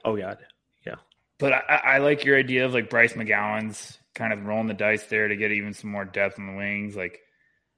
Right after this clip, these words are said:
Speaker 2: I'm not just saying this, but, like, even, uh,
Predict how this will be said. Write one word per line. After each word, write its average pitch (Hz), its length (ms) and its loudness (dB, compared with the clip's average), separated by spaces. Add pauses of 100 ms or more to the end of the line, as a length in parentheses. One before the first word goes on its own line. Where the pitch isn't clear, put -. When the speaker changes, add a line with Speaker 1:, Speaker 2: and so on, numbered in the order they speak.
(440)
Speaker 2:
I'm 104 120 -8
not 107 200 -4
just 98 200 -8
saying 104 280 2
this, 95 140 -8
but, 95 120 -6
like, 95 180 -2
even, 98 500 -6 (920)
uh, 117 120 -14